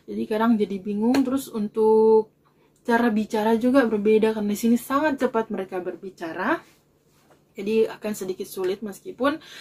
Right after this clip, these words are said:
kalian sudah belajar di P T sebelumnya. Seperti itu, guys. Saya saja waktu datang di sini sedikit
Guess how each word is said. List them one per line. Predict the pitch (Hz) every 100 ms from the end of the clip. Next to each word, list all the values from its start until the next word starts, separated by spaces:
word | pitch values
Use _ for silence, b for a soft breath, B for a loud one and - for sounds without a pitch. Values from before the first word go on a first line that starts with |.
| B B
kalian | 196 220 240
sudah | 214 220
belajar | 202 180 180 202 240 247 B
di | 196 202 202
P | - 180 180
T | 185
sebelumnya. | 196 190 180 175 170 165 156 -
Seperti | - 185 - 202
itu, | 208
guys. | 190 180 185 - _ B B B B -
Saya | 190 208
saja | 208 202 226 262 277
waktu | 247 - 202
datang | 190 202 202
di | 196
sini | 190 208 262 285
sedikit | 226 202 202 214 214 220